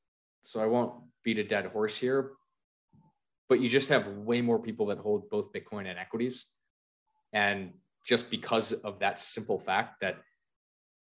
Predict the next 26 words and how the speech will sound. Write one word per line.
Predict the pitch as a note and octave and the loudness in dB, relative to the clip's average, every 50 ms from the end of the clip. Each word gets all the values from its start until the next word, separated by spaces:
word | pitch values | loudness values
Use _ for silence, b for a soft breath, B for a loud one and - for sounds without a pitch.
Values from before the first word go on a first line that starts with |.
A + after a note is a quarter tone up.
| _ _ - | _ _ 2
three | B2+ B2 A#2+ | 4 6 8
years | A2+ A#2+ C3 B2+ A2+ | 8 8 8 6 6
ago, | B2 A#2 B2+ B2+ B2+ B2 A#2+ A#2+ | 6 6 8 8 8 8 6 4
a | |
bunch, | A2 - A2+ A#2 A2+ - - _ _ _ - G#2+ G#2+ | -2 -6 -6 -6 -6 -8 -14 _ _ _ -16 -2 2
there | G#2+ G#2+ | 2 2
were, | G#2+ | 2
most | G#2+ G#2+ G#2 A#2 A#2 A#2 | 2 2 2 2 2 4
people | - A#2+ A2+ A2+ | 2 2 4 4
that | G2+ | 4
held | A2 A2 G#2 - | 2 0 0 0
Bitcoin, | A2 - - - G#2+ G#2 G2+ G2 F#2+ F2+ - _ _ _ _ _ _ _ - | -4 -4 -2 -2 -2 0 -2 -2 -6 -10 -14 _ _ _ _ _ _ _ -10
you | - | -8
know, | F#2+ F#2+ F#2+ - | -6 -4 -6 -6
a | - | -4
s-, | - - - - - | -4 -4 -4 -2 2
well, | B2+ A#2+ A#2 A#2+ A#2 G#2+ - - | 4 6 8 8 8 6 4 2
not | A#2 A2 G#2 F2+ G2 | 0 0 0 0 -2
most, | F#2+ F#2 - | -4 -4 -4
but | - G2+ | -4 -2
a | - | 0
small | - - - C3 B2+ B2 | -2 0 4 6 6 6
percentage | B2 B2 A2 - A2+ A2 A2 G#2 | 6 4 0 0 0 0 0 -2
of | G#2 F#2 | -4 -6
people | A2 G#2 A2 G#2 | -6 -4 -2 0
that, | G#2 G2+ F#2+ - | 2 0 0 -2